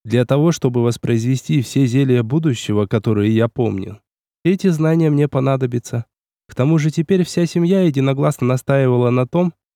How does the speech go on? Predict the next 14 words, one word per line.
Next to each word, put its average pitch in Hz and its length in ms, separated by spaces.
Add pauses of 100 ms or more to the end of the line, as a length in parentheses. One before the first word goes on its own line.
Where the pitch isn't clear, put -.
(120)
что - 260
мне 135 180
непременно 123 600
нужно 110 320
поступать 117 540
в 127 60
Академию 113 680
алхимии, 107 680 (360)
и 156 80
я 208 140
с - 120
ними 196 160
не 185 120
спорил. 151 480